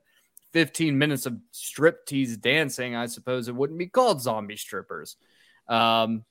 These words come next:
the whole not having a plot thing and then that twist ending doesn't affect me in the slightest. I kind of expected that, <laughs> um, to be completely honest. But no, I think this is,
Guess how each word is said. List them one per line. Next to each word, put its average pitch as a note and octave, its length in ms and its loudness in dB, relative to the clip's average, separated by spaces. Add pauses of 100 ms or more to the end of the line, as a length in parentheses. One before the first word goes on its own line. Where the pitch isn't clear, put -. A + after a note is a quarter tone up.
(380)
the E3+ 140 10
whole G3 280 12
not D#3+ 280 8
having C3+ 240 4
a A#2 40 2
plot B2+ 320 2
thing C3+ 220 0
and A#2+ 100 0
then A#2+ 80 -2
that A#2 240 0
twist B2+ 300 -4
ending B2 360 -2 (380)
doesn't C#3 380 6
affect B2 380 0
me A2+ 100 0
in G2 60 -4
the G2+ 60 -10
slightest. F#2+ 460 -10
I A2+ 120 2
kind A2+ 240 -4
of F#2+ 80 -10
expected F#2 560 -12
that, F#2+ 240 -8 (200)
<laughs> - 200 -20 (340)
um, F3 100 -2 (120)
to D3 80 -8
be C#3+ 180 2
completely B2 300 2
honest. A2+ 340 0 (880)
But D3 80 -4
no, E3+ 180 10
I C3+ 140 6
think F3+ 260 0
this F3 220 0
is, C#3 220 -2